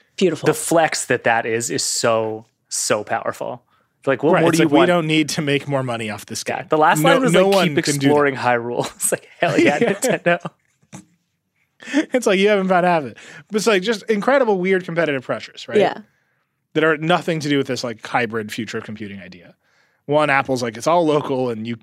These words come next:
Speaker 3: "No, no, thank you, sir." And Nintendo's like, "What?"
Speaker 1: What is internet?
Speaker 3: <laughs> "Please continue exploring Hyrule."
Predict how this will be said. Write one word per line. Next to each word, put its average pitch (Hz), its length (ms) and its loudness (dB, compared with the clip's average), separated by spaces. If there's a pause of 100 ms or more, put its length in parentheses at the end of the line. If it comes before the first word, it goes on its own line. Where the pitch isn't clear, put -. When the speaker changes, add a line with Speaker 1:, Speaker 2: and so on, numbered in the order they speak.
Speaker 3:
"No, 117 320 -8
no, 123 200 -4
thank 113 280 -6
you, 107 80 -10
sir." 107 340 -10 (420)
And 135 120 -6
Nintendo's 120 400 -4
like, 117 180 -6
"What?" 139 380 -2 (960)
Speaker 1:
What 370 120 0
is 381 140 6
internet? 165 420 2
Speaker 3:
<laughs> - 100 -12
"Please 190 240 0
continue 175 380 -2
exploring 147 600 -6
Hyrule." 170 140 -6